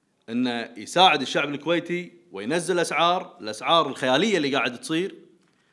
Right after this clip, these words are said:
وكذلك يحلون مشكلة العمالة من الهند ومن الفلبين، العمالة المنزلية. وبإذن الله احنا قاعد نراقب تحركات الوزير، وإيدنا بيده، واحنا قاعد نعمل معاه.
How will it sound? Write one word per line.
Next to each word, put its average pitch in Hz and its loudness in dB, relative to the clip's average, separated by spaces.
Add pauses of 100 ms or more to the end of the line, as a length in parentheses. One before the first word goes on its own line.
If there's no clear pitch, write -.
(140)
وكذلك 180 0
يحلون 170 -8
مشكلة 156 -6
العمالة 135 -4 (640)
من 110 -6 (540)
الهند 135 -6 (560)
ومن 101 -10
الفلبين، 98 -8 (180)
العمالة 107 -6
المنزلية. 113 -8 (1300)
وبإذن 185 0
الله 131 -4 (480)
احنا 107 -12
قاعد 104 -8
نراقب 135 0 (760)
تحركات 120 -2
الوزير، 135 -2 (200)
وإيدنا 202 -2
بيده، 143 -4
واحنا 104 -8
قاعد 117 -4
نعمل 135 -2
معاه. 143 -6